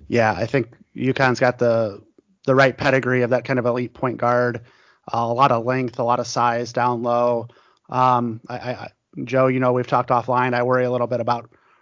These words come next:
Hurley's coaching ability. Uh, I think he's a, a very passionate guy, which is good, but I, I'm not sure he's the greatest X's and O's coach, but I think they just have too much,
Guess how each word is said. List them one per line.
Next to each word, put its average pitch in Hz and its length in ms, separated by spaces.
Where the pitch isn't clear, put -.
Hurley's 147 340
coaching 160 380
ability. 143 420
Uh, 131 180
I 127 120
think 143 160
he's 131 140
a, 120 60
a 120 260
very 135 180
passionate 135 480
guy, 127 260
which 127 140
is 131 120
good, 127 280
but 120 220
I, 127 140
I'm 123 100
not 123 220
sure 120 320
he's 143 160
the 135 60
greatest 143 300
X's 131 300
and 131 100
O's 135 220
coach, 139 260
but 135 80
I 131 60
think 156 180
they 135 100
just 120 200
have - 140
too - 120
much, 113 420